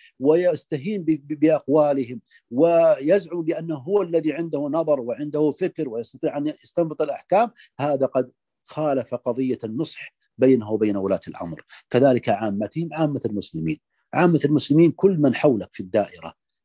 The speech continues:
كأن الشخص يكون في سنتر الأمر أو في مركز الأمر ومن حوله دائرة، كل من تتصل به العلاقات من حولك هذا له حق عليك. الابن له حق، البنت له حق، لها حق، الزوج له حق،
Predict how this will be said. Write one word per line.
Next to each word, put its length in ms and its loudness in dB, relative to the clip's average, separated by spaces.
كأن 280 2
الشخص 360 -2
يكون 400 2
في 120 0
سنتر 360 -4
الأمر 440 -4
أو 100 -6
في 140 -4
مركز 340 -2
الأمر 440 -4
ومن 200 -2
حوله 420 -6
دائرة، 440 -4
كل 280 0
من 140 -4
تتصل 420 -6
به 140 -2
العلاقات 600 -2
من 80 -12
حولك 320 -14
هذا 200 4
له 160 -2
حق 280 -12
عليك. 400 -16
الابن 340 0
له 160 -2
حق، 280 -14
البنت 340 4
له 140 -4
حق، 220 -10
لها 140 0
حق، 220 -6
الزوج 380 4
له 180 -4
حق، 280 -10